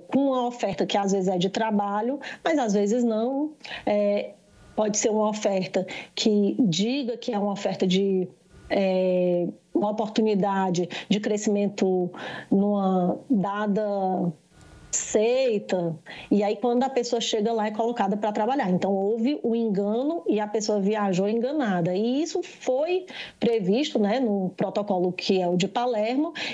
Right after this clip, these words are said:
e foi a inspiração pra o artigo cento e quarenta e nove A do Código Penal, que vai trazer, é, essas figuras. E pra qual fim? Sempre a exploração. Então, quando a gente pensa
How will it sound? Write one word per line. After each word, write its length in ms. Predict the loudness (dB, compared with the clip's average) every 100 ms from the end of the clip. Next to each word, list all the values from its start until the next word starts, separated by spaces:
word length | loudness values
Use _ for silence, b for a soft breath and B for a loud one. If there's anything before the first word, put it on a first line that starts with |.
| B
e 420 | 2 2 2 0 -4 -16 -20 -20 -16
foi 280 | -2 0 2
a 80 | 2
inspiração 800 | 0 0 0 0 0 0 0 0
pra 580 | 0 0 0 -2 -4 -4 0
o 120 | 0
artigo 360 | 0 0 0
cento 220 | 0 -2 0
e 20 |
quarenta 360 | 0 2 2
e 60 | 0
nove 340 | 0 0 0
A 200 | -2 -2
do 160 | -2 -2
Código 340 | -2 0 0
Penal, 480 | 0 0 0 0 0
que 140 | 0 0
vai 180 | 0
trazer, 760 | -2 -2 0 0 2 0 -2 -4 B B B
é, 340 | 0 2 0 0
essas 380 | 0 0 0 0
figuras. 480 | 0 2 0 0 -2
E 60 |
pra 200 | -2 -4
qual 320 | -2 -2 -2
fim? 320 | 0 0 2 0
Sempre 480 | 0 0 0 0
a 120 | -2 -4
exploração. 840 | -2 -2 -2 -2 0 0 2 2
Então, 560 | 0 0 -2 0 -2 -4 B B -2
quando 220 | 0 2
a 80 | 2
gente 260 | 0 -2 -2
pensa 540 | -2 2 2 2